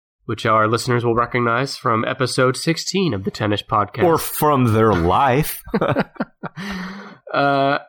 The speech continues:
Speaker 1: and they also worked together on the films Jungle to Jungle, Joe Somebody, and the television series, the really bad one, called Last Man Standing.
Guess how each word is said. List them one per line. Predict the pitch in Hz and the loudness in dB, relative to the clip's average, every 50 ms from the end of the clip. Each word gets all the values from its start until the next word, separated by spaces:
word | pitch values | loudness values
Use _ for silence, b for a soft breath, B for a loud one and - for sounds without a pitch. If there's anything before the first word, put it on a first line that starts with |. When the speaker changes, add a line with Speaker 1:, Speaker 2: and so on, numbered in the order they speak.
| _ _ - | _ _ -2
Speaker 1:
and | 147 160 156 151 147 143 139 139 135 135 | 0 0 2 2 2 2 2 2 2 2
they | 131 135 | 2 2
also | 151 185 180 - 208 | 2 2 2 2 4
worked | 175 170 165 156 - - - _ | 4 4 4 2 0 -6 -14 _
together | - 156 139 147 139 135 135 135 135 139 - | -6 -4 0 0 2 2 4 4 2 2 2
on | 143 131 127 123 120 123 127 135 | 2 2 2 2 2 0 -2 -2
the | 131 117 | -4 -4
films | - 135 127 123 120 113 110 | 0 0 0 2 0 0 -2
Jungle | - 127 135 160 175 180 160 | 0 0 0 0 0 -2 -4
to | - 123 | -4 -2
Jungle, | - 143 147 147 147 156 165 185 - 170 | -2 0 0 0 0 -2 -4 -4 -6 -4
Joe | 131 131 131 151 170 | -2 0 0 2 0
Somebody, | - - - 156 - 160 117 110 107 101 107 113 - | -2 -2 -2 -2 0 0 0 2 2 2 2 0 0
and | - 131 113 110 | 0 -2 -2 -2
the | 107 | -2
television | - - 196 220 185 147 131 123 117 123 117 | -2 -2 -2 0 0 2 2 0 2 0 -2
series, | 110 - - 113 107 104 104 113 127 127 - | -4 -2 -2 0 2 2 2 2 0 0 -2
the | 113 101 | -2 -2
really | 104 117 113 107 104 | 0 0 0 0 0
bad | - 123 139 143 127 110 | -2 -2 -2 -2 -2 -2
one, | 98 98 98 107 127 | 0 0 0 0 -2
called | 127 - 110 107 107 104 | -2 -2 0 0 0 2
Last | 113 110 110 107 - | 2 2 0 0 0
Man | 113 110 107 107 | 0 0 0 -2
Standing. | - - 139 147 135 120 110 107 123 127 | -2 -2 0 0 0 0 -2 -4 -4 -8